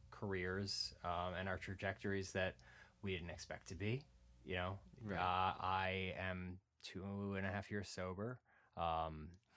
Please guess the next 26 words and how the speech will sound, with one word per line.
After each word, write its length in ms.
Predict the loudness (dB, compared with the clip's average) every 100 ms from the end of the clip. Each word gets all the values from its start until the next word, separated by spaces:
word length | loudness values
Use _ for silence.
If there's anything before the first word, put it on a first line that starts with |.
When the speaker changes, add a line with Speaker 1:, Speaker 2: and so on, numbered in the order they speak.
| -20 -12 -12 _ _ -8
Speaker 1:
you 220 | -4 -4
kind 220 | -2 -2
of 100 | -2 -6 -12 -8
become 300 | -4 -4 -2
reborn 640 | -2 0 2 2 0 -2 _ _ 0
when 160 | 4
you 100 | 6
get 160 | 6 6
sober. 400 | 6 8 6 4
You 100 | 4
have 120 | 2 2
to 80 | 0
reevaluate 960 | 2 2 2 2 4 4 4 2 -2
the 100 | -2
ways 360 | 0 2 0 -2
that 100 | -4
you've 180 | -4 -4
looked 300 | -4 -6 -6
at 60 |
the 80 | -2
world, 440 | 2 4 4 2 -4 -16 -10
the 80 | -2
ways 260 | 0 0 0
you've 260 | -2 -2 -8 -14 -16 -20 -20 -20 -20 -20 -20 -20 -8 0
constructed 720 | 0 2 2 2 2 2 4
your 500 | 4 6 6 4